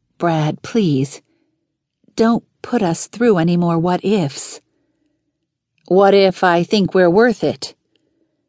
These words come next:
"The aftermath of what happened between us hurt me too much. Can you swear to me that you'll never hurt me like that again? Can you guarantee that we'll never make that mistake again?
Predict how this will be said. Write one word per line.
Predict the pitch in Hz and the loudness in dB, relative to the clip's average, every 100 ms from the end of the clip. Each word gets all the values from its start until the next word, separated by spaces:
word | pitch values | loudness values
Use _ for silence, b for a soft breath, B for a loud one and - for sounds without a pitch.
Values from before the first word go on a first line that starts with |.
| _ _ _ _ _ _ _ | _ _ _ _ _ _ _
"The | 240 240 | -2 -2
aftermath | 233 269 285 262 220 196 190 185 180 | 0 -2 -2 0 0 2 2 0 0
of | 175 | -2
what | 180 196 - | 0 -2 -2
happened | 233 247 202 | -2 -2 -2
between | 185 185 - 277 220 | -2 -4 0 2 2
us | 175 - | 0 -2
hurt | 302 330 | -2 0
me | 214 | -2
too | 151 - | -4 -2
much. | 175 151 139 - - _ _ _ _ _ _ _ _ _ - | -2 -2 -4 -10 -12 _ _ _ _ _ _ _ _ _ -6
Can | 262 | 2
you | 302 330 | 4 4
swear | - 226 226 233 | 2 0 2 4
to | 226 | 2
me | 247 | 2
that | 240 196 | 2 2
you'll | 185 | 0
never | 175 196 202 180 | 2 0 0 0
hurt | 165 - 214 | -2 0 -2
me | 226 214 | 0 -2
like | 202 202 | -2 -2
that | 196 | -2
again? | 190 185 180 196 240 _ _ _ _ _ _ _ _ _ - | -2 -2 0 0 -2 _ _ _ _ _ _ _ _ _ -12
Can | - 214 | -2 0
you | 202 190 | 2 0
guarantee | 175 196 220 202 180 - 214 233 262 | 0 0 0 -2 -4 -2 0 2 0
that | 202 - | 0 -2
we'll | 185 | 0
never | 180 190 220 | 0 0 -2
make | 185 196 | -2 -2
that | - 156 | -4 -4
mistake | 156 139 - - 160 269 | -2 -6 -6 -4 -2 -2
again? | 262 285 294 | 0 4 4